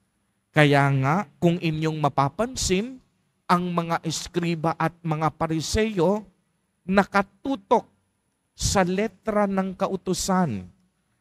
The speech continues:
Ang sinasabi ng kautusan, magpahinga, ang mga pariseyo at eskriba may literal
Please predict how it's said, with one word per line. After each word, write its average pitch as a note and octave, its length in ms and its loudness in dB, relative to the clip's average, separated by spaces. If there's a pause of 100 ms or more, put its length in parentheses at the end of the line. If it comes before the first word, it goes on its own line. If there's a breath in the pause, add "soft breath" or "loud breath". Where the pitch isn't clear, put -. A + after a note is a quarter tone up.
Ang F#3+ 240 2
sinasabi F3+ 800 2
ng F3 240 -2
kautusan, F#3+ 960 0 (400)
magpahinga, E3 1120 0 (420)
ang F#3+ 260 2
mga F#3 280 2
pariseyo E3+ 800 0
at E3 240 2
eskriba G3+ 800 0 (480)
may G3 480 2 (200)
literal F3+ 1080 4